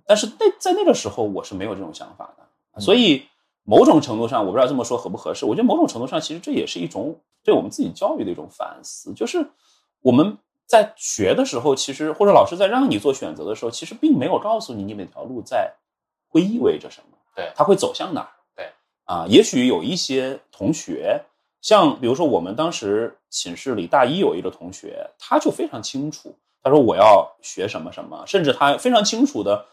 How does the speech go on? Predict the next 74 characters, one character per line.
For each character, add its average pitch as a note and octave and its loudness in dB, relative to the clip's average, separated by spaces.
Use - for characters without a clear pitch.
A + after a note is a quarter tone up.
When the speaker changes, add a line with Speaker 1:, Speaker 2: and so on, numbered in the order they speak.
Speaker 1:
我 F#2 4
要 F#2 10
转 C#2+ -2
系， - -2
啊， F#2 2
Speaker 2:
嗯。 F#2+ 6
Speaker 1:
我 D3 8
转 C#3+ 6
了 A2+ -2
系 F#3+ 0
我 A2 2
就 A#2+ -4
要 G#2 10
怎 F#2 -12
么 G#2 -4
怎 G#2 -4
么 F#2 -6
学， F2+ -8
我 F2+ -4
就 - -8
要 G2 6
出 G#2 -6
国。 F2 -12
那 C3 -6
现 E3+ -2
在 E3+ 2
他 D#3 -8
就 G3 2
已 G2 -8
经 C3+ -2
出 D#3 -6
国， G#2 0
且 - -8
现 A#2+ -10
在 A2+ 0
回 E2+ -10
来， G2+ -2
啊， - -20
还 F2 -6
没 F#2+ -2
回 - -8
来 E2+ -4
吧， D2+ -8
在， F#2+ 4
在 - -10
海 - -12
外 G2 -2
现 F#2 -12
在 E2 -16
已 C#2+ -20
经 F2+ -8
是 F2 -6
担 F#2+ 2
任 F#2+ -6
教 F2 -4
职 - -18
了。 - -20
Speaker 2:
嗯。 G#3+ -12
Speaker 1:
然 A#3 4
后 E4 4
就 G#4 6
你 F3+ 6
们 C#3 6
明 C3 0
显 - -2
能 G2+ -6
感 F2 -4
觉 F2+ -12
到 F#2+ 2
不 G#2+ -8
一 F#2 -4
样。 A2 -2
后 - -6
来 - 6